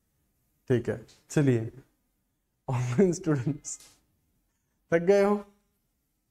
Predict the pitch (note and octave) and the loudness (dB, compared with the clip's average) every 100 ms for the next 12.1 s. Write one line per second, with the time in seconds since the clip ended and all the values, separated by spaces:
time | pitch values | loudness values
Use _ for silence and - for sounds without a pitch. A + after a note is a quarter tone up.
0 | _ _ _ _ - E3 F3+ F#3+ F#3+ F#3+ | _ _ _ _ 0 2 4 2 2 2
1 | F3+ F#3+ F#3 F#3 F3+ F3 F#3+ F#3 F#3+ G3+ | 0 -2 -2 2 2 0 -2 0 0 -2
2 | - - _ _ _ _ _ _ _ _ | -8 -20 _ _ _ _ _ _ _ _
3 | _ _ - C3 C#3+ C#3+ F3+ F3 _ _ | _ _ -4 0 0 -2 -12 -16 _ _
4 | _ - E3+ F3+ F3+ F3+ _ _ _ _ | _ -2 0 2 0 -6 _ _ _ _
5 | _ _ - A#2 A2 - _ _ - F#3 | _ _ -4 -4 -4 -10 _ _ 2 2
6 | F#3+ F#3+ - _ _ _ _ _ - - | 2 -2 -12 _ _ _ _ _ -8 2
7 | A#3 A#3 A3+ B3 B3 - - _ _ _ | 4 6 4 4 0 -10 -20 _ _ _
8 | _ _ _ - G3 G3+ G3+ G3+ G3 G#3 | _ _ _ 2 4 4 2 2 4 2
9 | A3 - _ - F3+ F#3 G3+ A3+ - _ | -2 -10 _ 0 2 4 4 2 -6 _
10 | D3 E3+ F3 E3+ D#3+ D#3+ D#3 D#3 D3+ E3+ | 2 4 4 2 2 0 -2 0 2 0
11 | F#3+ _ _ - B2 C3 C3 B2+ B2 A2+ | -2 _ _ 0 2 2 2 2 2 0
12 | A2+ | -2